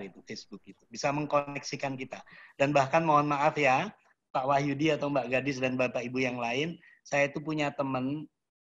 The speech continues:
cinta bersemi kembali waktu S M A gara-gara ketemu di Facebook. Akhirnya dia cerai dengan keluarganya sendiri. Ini jangan sampai ya, Kak Gadis ya.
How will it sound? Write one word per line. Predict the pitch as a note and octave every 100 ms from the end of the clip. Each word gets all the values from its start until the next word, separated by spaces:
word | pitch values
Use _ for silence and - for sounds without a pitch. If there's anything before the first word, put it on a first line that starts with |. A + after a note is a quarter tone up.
| _ _
cinta | D#3+ D#3 D#3 D3
bersemi | C#3 C3 D3 D3
kembali | C#3+ D3 C3 B2 C#3
waktu | C3+ C3 - B2+
S | A#2+ B2+
M | B2+
A | C#3
gara-gara | C3+ B2+ B2 B2 C3
ketemu | B2 B2+ A2+
di | A2+ G#2+
Facebook. | B2+ A#2+ - B2 A#2+ _ _ _ _ _
Akhirnya | B2+ B2+ C3 C3+
dia | C3+ C3 C3
cerai | - B2+ C3 B2+
dengan | A#2+ A#2 A#2 A#2 - _ _ -
keluarganya | B2 B2 A#2 A#2 A#2
sendiri. | G#2+ A#2+ A2+ A2+ B2
Ini | D3
jangan | C#3+ C3+ C3+
sampai | C#3+ C#3+ D3
ya, | C3+ D#3 -
Kak | A#2
Gadis | B2+ B2+ D3 C3
ya. | C3+